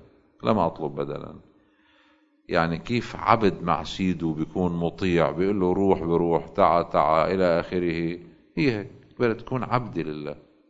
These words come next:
العبد ما بيشارط. "وشكرت الله عليها وحمدته". فقال داود عليه السلام: "فبهذا بلغت ما بلغت".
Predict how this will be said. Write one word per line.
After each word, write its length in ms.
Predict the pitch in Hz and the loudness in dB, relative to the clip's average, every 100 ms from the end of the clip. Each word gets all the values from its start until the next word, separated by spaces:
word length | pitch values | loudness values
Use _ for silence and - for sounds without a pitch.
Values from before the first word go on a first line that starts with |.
| _ _ _ _ _ _ _ _ - | _ _ _ _ _ _ _ _ -16
العبد 440 | 95 120 147 147 - - - - _ | -4 2 4 2 -2 -16 -20 -20 _
ما 140 | - 117 | -2 0
بيشارط. 520 | 82 - 71 71 78 - - _ _ _ _ - - - - - - - | 0 0 -2 -2 -6 -12 -20 _ _ _ _ -20 -20 -20 -20 -20 -20 -2
"وشكرت 680 | 101 - 107 - 151 139 123 | 0 2 2 4 4 4 2
الله 360 | 117 123 120 | 4 6 6
عليها 560 | 104 85 104 110 110 104 | 8 6 6 4 4 4
وحمدته". 880 | 101 90 98 104 101 - 82 78 76 | 2 2 4 4 4 0 -4 -2 -4
فقال 500 | 92 - 110 101 90 | -4 2 4 6 4
داود 380 | 90 98 101 | 2 2 2
عليه 320 | 82 87 92 85 | 0 0 -2 -4
السلام: 540 | - 90 92 104 113 | -6 -2 4 4 4
"فبهذا 920 | 104 101 92 92 107 131 139 135 127 | 0 0 2 2 4 4 6 6 4
بلغت 600 | 120 104 104 110 92 - | 4 2 4 2 -2 -4
ما 300 | 98 87 80 | -2 0 0
بلغت". 520 | 73 76 73 71 69 | -2 -2 -2 -4 -8